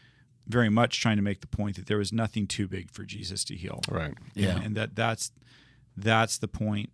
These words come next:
Speaker 1: And so
Speaker 2: And in their minds, physical healing was a much bigger thing.
Speaker 1: Yeah.
Speaker 2: Yeah.
Speaker 3: Hmm.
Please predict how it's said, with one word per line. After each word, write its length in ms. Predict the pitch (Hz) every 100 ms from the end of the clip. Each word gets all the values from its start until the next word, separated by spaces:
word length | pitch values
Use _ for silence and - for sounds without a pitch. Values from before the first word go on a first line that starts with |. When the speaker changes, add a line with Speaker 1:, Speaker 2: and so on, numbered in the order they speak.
| -
Speaker 1:
And 220 | 104 101
so 220 | - 110 110
Speaker 2:
And 140 | 120
in 100 | 107
their 180 | 113 113
minds, 640 | 107 107 98 95 - - -
physical 540 | - 135 107 95 98
healing 480 | 90 107 95 95 95
was 180 | 92 90
a 60 | 92
much 380 | 87 87 - -
bigger 260 | - -
thing. 340 | - - - -
Speaker 1:
Yeah. 160 | - 98 -
Speaker 2:
Yeah. 200 | - 98 101 - -
Speaker 3:
Hmm. 200 | 160